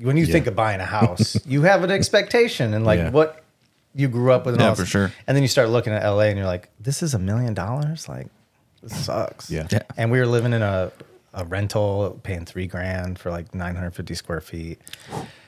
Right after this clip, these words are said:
Speaker 1: And, like, my office was also the nursery of our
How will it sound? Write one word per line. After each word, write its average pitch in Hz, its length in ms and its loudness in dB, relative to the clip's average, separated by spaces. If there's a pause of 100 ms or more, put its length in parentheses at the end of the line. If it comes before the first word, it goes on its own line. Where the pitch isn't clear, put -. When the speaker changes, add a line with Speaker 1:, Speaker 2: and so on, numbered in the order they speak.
(260)
Speaker 1:
And, 90 640 -6
like, 90 240 -6
my 92 180 -8
office 95 420 -4
was 95 160 -8
also 92 460 -4
the 104 120 -2
nursery 90 720 -4
of 90 160 -8
our 85 300 -4